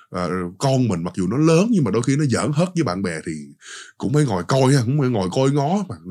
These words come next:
con, con nít nè, nó nhiều khi nó giỡn quá, quá trớn, quá tai ha. Thế rồi, đó, đó cũng là cái, um, cái câu chuyện, ờ, đầu tiên, cũng là câu chuyện duy nhất của ngày hôm nay luôn.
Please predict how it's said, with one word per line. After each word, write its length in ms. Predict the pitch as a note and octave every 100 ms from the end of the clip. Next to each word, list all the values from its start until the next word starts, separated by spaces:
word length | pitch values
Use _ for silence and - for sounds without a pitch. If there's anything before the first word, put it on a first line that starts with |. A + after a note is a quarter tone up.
| E2+
con, 180 | F2+ A2
con 120 | B2
nít 180 | E3 A3+
nè, 80 | C#3+ -
nó 80 | C#3+
nhiều 140 | A#2
khi 80 | -
nó 80 | D#3+
giỡn 280 | D3 F2+ D3
quá, 200 | D#3+ E3+ - - - - A#2 B2+
quá 140 | B2 F3+
trớn, 280 | E3 D#3 G3 D#3
quá 120 | E3+
tai 220 | D3 A#2+ G2 _
ha. 240 | - C#3+ G#2 - - - - _
Thế 80 | -
rồi, 160 | C#3 G2+
đó, 240 | A2+ B2+ -
đó 200 | A#2 B2
cũng 140 | B2 C#3+
là 160 | G2 F2
cái, 220 | A#2 C3
um, 600 | B2+ A2+ G2+ G2+ G2 F#2+ G2
cái 80 | C#3
câu 160 | B2+ G#2+
chuyện, 300 | G2+ E2+ D#2+
ờ, 300 | F#2+ F#2 F2+
đầu 160 | F2+ E2+
tiên, 160 | A#2+ A2
cũng 140 | G2
là 80 | A2 F#2+
câu 120 | G2
chuyện 200 | - E2
duy 140 | G#2 G#2
nhất 120 | E3
của 160 | - F#2 A#2+
ngày 100 | E2+
hôm 200 | G2 F#2
nay 100 | G2+
luôn. 120 | B2